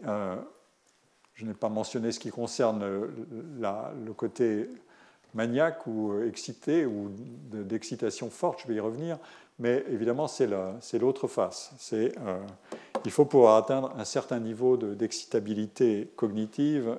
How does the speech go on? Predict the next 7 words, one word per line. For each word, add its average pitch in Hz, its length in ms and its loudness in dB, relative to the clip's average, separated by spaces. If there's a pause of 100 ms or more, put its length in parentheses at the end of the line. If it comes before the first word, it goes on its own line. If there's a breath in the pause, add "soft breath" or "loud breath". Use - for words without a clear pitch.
et 113 120 0
imaginative 113 800 2 (100)
pour 131 300 4
déclencher 123 540 4
évidemment 113 420 2
des, 107 260 2 (720 loud breath)
euh, 110 140 -4